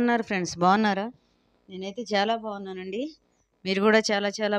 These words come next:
బాగుండాలని భగవంతుని మనస్ఫూర్తిగా అయితే కోరుకుంటున్నాను ఫ్రెండ్స్. ఆ, ఇంకా ముందుగా ఈరోజు అందరికీ అడ్వాన్స్‌గా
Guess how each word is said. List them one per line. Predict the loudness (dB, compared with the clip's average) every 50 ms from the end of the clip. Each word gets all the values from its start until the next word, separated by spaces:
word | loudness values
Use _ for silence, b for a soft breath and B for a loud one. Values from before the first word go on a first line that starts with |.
| -2 -2
బాగుండాలని | -4 -4 -6 -6 -8 -10 -12 -12 -12 -10
భగవంతుని | -10 -10 -10 -12 -14 -14 -14 -12 -12 -12
మనస్ఫూర్తిగా | -14 -16 -16 -16 -16 -16 -16 -14 -12 -12
అయితే | -12 -12 -12 -8 -6
కోరుకుంటున్నాను | -6 -6 -8 -12 -20 -20 -20 -20 -20 -20 -20 _ -20
ఫ్రెండ్స్. | -16 -16 -16 -16 _ _ _ _ _ _ _ _ _ _ _ _ _ _ _ _ _ -14 -10 -8
ఆ, | -6 -6 -6 -6 -6 -6 -6 -6 -6 -6 -8 -10 -10 -12 -10
ఇంకా | -4 0 0 2 2 2 2 2 2 0 -2 _ _ _ -8 -2 0
ముందుగా | 2 2 4 4 6 6 6 6
ఈరోజు | 6 6 6 6 6 6 6 6 6 4
అందరికీ | 4 2 2 0 0 2 4 6 6 6 4 2 b b b b b b b b b b b 2 2 2
అడ్వాన్స్‌గా | 4 4 4 4 4 4 4 4 4